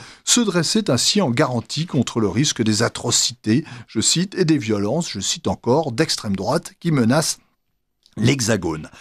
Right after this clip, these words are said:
Il faut très rapidement instaurer des outils pour se protéger de toutes les violences commises par l'extrême droite qui peuvent aller jusqu'à se traduire par des attentats terroristes. Vous voyez, c'est une obsession.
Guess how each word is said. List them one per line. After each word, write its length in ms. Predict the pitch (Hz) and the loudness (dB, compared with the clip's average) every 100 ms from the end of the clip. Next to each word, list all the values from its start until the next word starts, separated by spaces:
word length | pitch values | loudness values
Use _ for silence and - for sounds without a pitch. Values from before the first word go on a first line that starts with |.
| - - - | -20 -8 0
Il 140 | 202 | 2
faut 360 | - 220 233 214 | 2 2 2 0
très 340 | - - 214 | -4 0 2
rapidement 600 | 190 170 170 160 196 160 | 2 0 -2 0 2 2
instaurer 500 | 196 226 - 202 165 | 2 2 2 0 2
des 220 | 180 139 | 0 -2
outils 180 | 127 147 | -2 -6
pour 140 | 175 127 | -4 -4
se 100 | 131 | -4
protéger 480 | - 147 127 147 | -2 2 2 2
de 120 | 180 151 | 2 0
toutes 360 | - 254 254 | 2 0 2
les 140 | 233 208 | 0 2
violences 520 | 165 190 214 214 - | 2 4 4 2 2
commises 520 | - 190 202 220 190 | 2 2 4 2 0
par 240 | - 165 | -2 0
l'extrême 480 | 175 190 - - 185 | 2 2 -2 -2 0
droite 340 | 135 135 170 - | 2 2 2 -4
qui 80 | |
peuvent 240 | 151 143 - | -6 -6 -2
aller 180 | 120 139 | 0 2
jusqu'à 400 | 131 - - 143 - - - | 0 -2 0 -2 -4 -20 -18
se 160 | - - | -2 0
traduire 640 | 160 - 113 104 117 139 | 0 -2 -4 2 2 0
par 220 | - 107 104 | -4 -6 -6
des 220 | 95 113 | -4 -2
attentats 560 | 120 98 - 113 127 - _ _ - | -2 -6 -2 0 0 -4 _ _ -4
terroristes. 680 | 220 143 101 101 147 175 - | 0 0 -2 -2 0 0 -2
Vous 80 | 104 | -4
voyez, 240 | 92 110 | 0 2
c'est 260 | 127 95 - | 0 -4 -2
une 120 | 117 | 0
obsession. 580 | 143 - 101 - 117 | 0 -2 -2 0 0